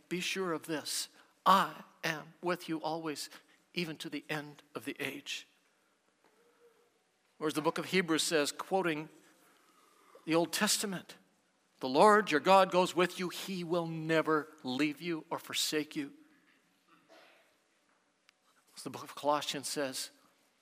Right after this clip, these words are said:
"You are complete in him." He is your home.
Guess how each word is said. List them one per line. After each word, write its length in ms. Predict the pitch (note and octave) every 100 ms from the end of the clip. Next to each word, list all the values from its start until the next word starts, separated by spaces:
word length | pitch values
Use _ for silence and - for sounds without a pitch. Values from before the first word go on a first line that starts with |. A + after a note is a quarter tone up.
| _ _ _ _ _ _ _ _ _ _ -
"You 340 | C#3+ C#3 - - - -
are 420 | C3 A#2 G#2+ - - _ _ - _
complete 920 | - A2 - - C#3 A#2 G2+ - - - _ _ _ _ _ _ _ _ _ _ _ -
in 160 | - G#2
him." 340 | - - - - _ _ _ _ _ _ _ _
He 400 | - B3+ A3 - _ -
is 400 | A3+ - - -
your 100 | E3
home. 320 | - B3+ E3